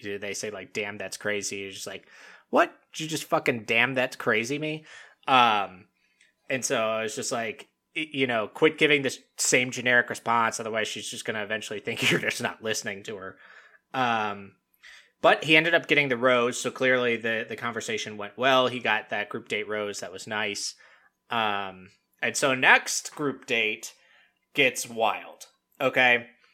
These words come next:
So we, we move right on into the next group date.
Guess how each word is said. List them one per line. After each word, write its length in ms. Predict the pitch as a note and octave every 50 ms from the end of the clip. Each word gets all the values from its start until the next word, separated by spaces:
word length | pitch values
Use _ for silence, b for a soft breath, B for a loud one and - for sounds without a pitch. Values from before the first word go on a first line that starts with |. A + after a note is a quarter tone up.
| _ _ _
So 520 | - - - D#3 C3+ C3 B2 A#2+ A#2 A#2 - _ _ _ _ _ _ _ _ _ _ _ _ _ _ _ _ _ - - _ -
we, 400 | D3+ C3+ C3+ B2 A#2+ B2+ - -
we 120 | - C#3 C#3
move 240 | C3 C3+ C3 A2 C3
right 160 | E3+ G#3+ A3
on 180 | F#3 E3+ E3
into 160 | D#3 C3+ C#3 C#3+
the 80 | C3
next 280 | B2+ B2+ A#2+ - - -
group 180 | C3 A#2+ A2+
date. 300 | - A2+ G#2+ G2 G2+ -